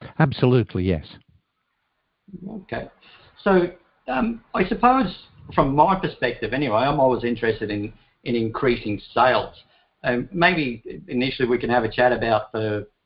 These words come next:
Speaker 2: the middle component where you, you're talking about the five strands of increasing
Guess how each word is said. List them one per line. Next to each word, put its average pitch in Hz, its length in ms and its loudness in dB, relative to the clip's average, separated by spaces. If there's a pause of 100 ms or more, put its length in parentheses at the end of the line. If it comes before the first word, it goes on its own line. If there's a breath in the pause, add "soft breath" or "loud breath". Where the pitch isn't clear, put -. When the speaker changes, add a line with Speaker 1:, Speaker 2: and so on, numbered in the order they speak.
Speaker 2:
the 107 320 -2
middle 117 460 0
component 107 640 0
where 104 120 -2
you, - 200 -8 (380)
you're 123 140 -8
talking 113 220 2
about 107 200 2
the 98 100 -6 (100)
five 117 380 4 (400)
strands 110 420 0
of 98 100 -8
increasing 101 460 -6